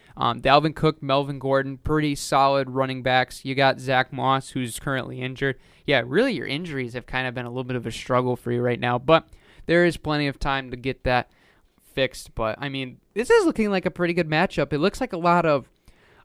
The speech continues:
a lot of veterans against a lot of young guys is really what we're seeing a lot of. 'Cause, I mean, you have Dalvin Cook, Melvin Gordon, Julio Jones, and those guys, and you're facing, um, Barrett, who's got a lot of the young guys, C E H, Devin Singletary, Cooper Kupp, um,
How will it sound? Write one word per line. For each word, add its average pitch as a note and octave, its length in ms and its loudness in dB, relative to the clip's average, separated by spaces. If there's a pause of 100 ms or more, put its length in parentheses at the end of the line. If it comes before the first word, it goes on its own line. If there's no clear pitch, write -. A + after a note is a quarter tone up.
a D#3 60 4
lot F3 200 8
of D3+ 100 4
veterans D#3+ 440 2
against D3+ 220 -6
a - 20 -2
lot D3+ 160 2
of C3 40 0
young C3 360 -2
guys A#2 280 0
is A#2 140 -10
really C3+ 180 0
what B2 140 -4
we're B2 100 -6
seeing C3 300 -10
a A#2 80 -6
lot B2 240 6
of. B2 160 0
'Cause, B2+ 160 -6
I C3+ 80 -2
mean, C3 160 -6
you C3 140 -4
have C#3+ 180 2
Dalvin C3 320 2
Cook, B2+ 220 0
Melvin B2+ 300 0
Gordon, B2+ 300 0
Julio C3 300 -6
Jones, A#2+ 360 -6 (420)
and C#3+ 160 -2
those C#3 240 4
guys, B2 340 4
and B2 120 -6
you're B2 120 -2
facing, B2+ 520 -4 (440)
um, A2+ 260 -6
Barrett, C#3 300 4
who's C3 100 -2
got B2+ 140 4
a - 20 0
lot B2 180 4
of A#2+ 40 -6
the B2 60 -6
young B2+ 220 -4
guys, A#2 360 0
C C3 380 -2
E B2 80 -4
H, B2+ 340 -2
Devin B2+ 240 0
Singletary, B2 580 -2
Cooper B2+ 300 -4
Kupp, - 480 -2 (340)
um, G#2 260 -4